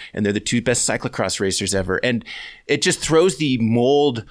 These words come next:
of cyclists that we had for a good solid twenty-five, thirty years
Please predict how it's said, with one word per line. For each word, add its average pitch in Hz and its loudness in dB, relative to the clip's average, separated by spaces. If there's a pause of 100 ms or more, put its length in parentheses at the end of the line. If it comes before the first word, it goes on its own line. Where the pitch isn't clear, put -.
(140)
of - -2
cyclists 123 0
that - -6
we 120 0
had 127 -2
for 117 0
a 104 0
good 143 -2
solid 120 2
twenty-five, 92 -2
thirty 95 -6
years 104 -2